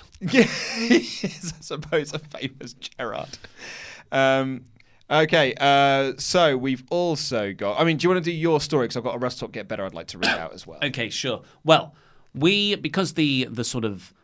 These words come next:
Speaker 2: compound, which is just a, just a big house, really, that we were all staying at, twelve bloody lads,
Speaker 1: Yep.
Speaker 2: in the middle of nowhere,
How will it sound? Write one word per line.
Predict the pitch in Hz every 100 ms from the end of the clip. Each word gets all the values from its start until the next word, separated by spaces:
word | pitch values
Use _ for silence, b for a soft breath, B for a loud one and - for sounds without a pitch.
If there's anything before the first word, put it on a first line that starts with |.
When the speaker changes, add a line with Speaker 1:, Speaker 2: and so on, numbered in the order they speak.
| _ _ _ _ _ _ _ _ -
Speaker 2:
compound, | - 160 131 90 92 107 120 - -
which | 113 -
is |
just | - 135 123
a, |
just | 107 120
a | 107
big | 107 87
house, | 90 87 - -
really, | 92 80 73 92 117
that | 98
we | 107
were | 92
all | 87
staying | - - 85 85
at, | 95 -
twelve | 117 107
bloody | 104 101
lads, | 92 82 101 - - 85
Speaker 1:
Yep. | 98 _ _ _ -
Speaker 2:
in | 90
the |
middle | 95 101
of | 110
nowhere, | 95 85 87 107